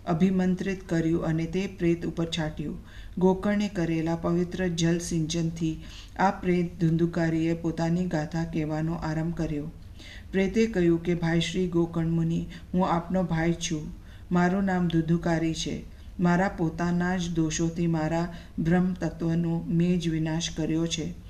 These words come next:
ઘોર અજ્ઞાનમાં અટવાતા મારા કુકર્મોની સંખ્યા, સંખ્યાનો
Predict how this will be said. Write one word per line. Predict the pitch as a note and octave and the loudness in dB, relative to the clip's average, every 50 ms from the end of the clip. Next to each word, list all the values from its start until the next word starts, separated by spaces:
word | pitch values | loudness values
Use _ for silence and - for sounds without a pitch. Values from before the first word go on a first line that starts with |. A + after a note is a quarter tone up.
| - - - - - - | -16 -16 -16 -14 -10 -2
ઘોર | E3+ F3+ F#3 G3+ G#3+ A3+ | 0 2 2 2 2 0
અજ્ઞાનમાં | - F3 E3 D#3 E3+ E3+ E3 E3 D#3+ D#3+ E3 D#3+ D#3+ - - | 0 -2 -4 0 0 0 2 2 0 0 -2 -4 -6 -6 -6
અટવાતા | - D#3+ D#3+ - F3 E3+ E3+ E3+ E3+ E3+ E3+ - - - - - - - - - - - G3 F3 E3+ E3+ F3 F3 - - - - - | -6 -6 -4 -2 -2 0 0 0 0 0 -2 -4 -8 -12 -12 -12 -14 -14 -14 -14 -6 0 2 2 4 2 0 -4 -8 -12 -14 -6 2
મારા | F3+ F3 F3 E3+ E3+ E3+ F#3 G3+ | 4 4 6 6 4 4 2 0
કુકર્મોની | G3+ G3 - F3+ E3+ - - F3+ F3+ F3 E3+ F3 F3 F3 E3+ E3+ E3+ E3+ | 0 0 -2 -2 -2 0 0 0 0 2 2 2 2 2 2 2 0 0
સંખ્યા, | E3 E3+ E3+ E3 E3 E3 - F3+ E3+ E3+ E3+ E3+ E3+ - - - - | -2 0 0 0 0 0 0 0 0 2 0 0 -2 -4 -6 -10 -10
સંખ્યાનો | - - F3 E3+ E3+ E3+ E3+ F3 F#3 F3+ F3+ F3 E3+ E3 E3 E3 | -4 -2 0 2 0 0 0 -2 0 0 2 2 0 0 -2 -4